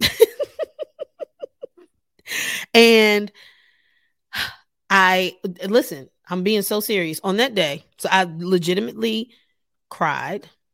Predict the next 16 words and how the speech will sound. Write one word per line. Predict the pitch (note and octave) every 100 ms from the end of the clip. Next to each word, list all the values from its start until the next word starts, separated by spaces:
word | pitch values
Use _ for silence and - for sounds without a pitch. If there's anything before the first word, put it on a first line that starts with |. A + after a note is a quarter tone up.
| _ _ _ -
laid | D#3+ E3
in | G3
my | A3+
bed. | F3+ D3+ D#3
I | D#3
was | D3+
by | D3
myself | D#3+ A3 - C3+ D3+ - _ _ _ _ _ _ _
and | F#3 F3 E3 D#3 D3 D#3 - _ _ _ _ _ _ _ -
cried | F3+
myself | G3 G#3+ A3+
into | A3+ A3+
a |
little | G3+ G3 F#3+
nap. | D3 - _ _ _ _
<laughs> | -